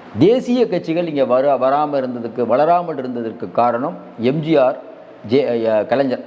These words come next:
கலைஞருக்கு நேரா எம் ஜி ஆர் நிக்கணும்னு திராவிட கட்சிகள் தான் இருந்தது,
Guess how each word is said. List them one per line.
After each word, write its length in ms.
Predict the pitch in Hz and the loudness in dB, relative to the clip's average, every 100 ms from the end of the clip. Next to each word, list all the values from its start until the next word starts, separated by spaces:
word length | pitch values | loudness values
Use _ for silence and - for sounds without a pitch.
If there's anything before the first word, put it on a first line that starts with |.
| - | -2
கலைஞருக்கு 460 | 139 160 156 131 | 0 2 0 -2
நேரா 300 | 127 135 151 | 0 2 4
எம் 220 | 160 131 135 | 2 -2 0
ஜி 120 | 160 | 0
ஆர் 140 | 135 | 0
நிக்கணும்னு 520 | 120 120 120 117 180 254 - - - - - 107 | -2 -4 -4 -4 -6 -8 -14 -20 -20 -20 -6 4
திராவிட 340 | 151 185 180 | 4 6 2
கட்சிகள் 340 | 147 147 131 | 2 2 2
தான் 140 | 127 135 | 4 0
இருந்தது, 440 | 117 117 107 107 | 0 -4 0 -2